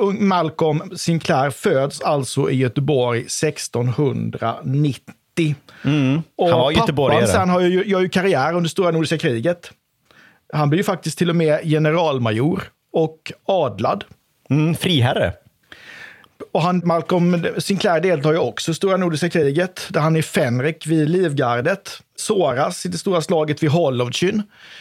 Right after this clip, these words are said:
Speaker 1: i augusti sjuttonhundraåtta.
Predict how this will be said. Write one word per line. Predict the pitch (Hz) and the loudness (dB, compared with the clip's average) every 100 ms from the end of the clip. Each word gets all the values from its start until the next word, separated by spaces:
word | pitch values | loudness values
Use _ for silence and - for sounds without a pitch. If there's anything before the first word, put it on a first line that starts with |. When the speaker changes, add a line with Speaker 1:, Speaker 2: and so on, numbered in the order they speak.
| - | -10
Speaker 1:
i | - 160 160 156 160 | -2 2 2 2 0
augusti | 175 165 156 - | 0 0 -2 -4
sjuttonhundraåtta. | 151 180 - 156 170 147 147 151 147 - _ _ 185 196 _ - 156 | -6 -6 -2 0 2 0 0 0 -2 -6 _ _ -4 -4 _ -4 -2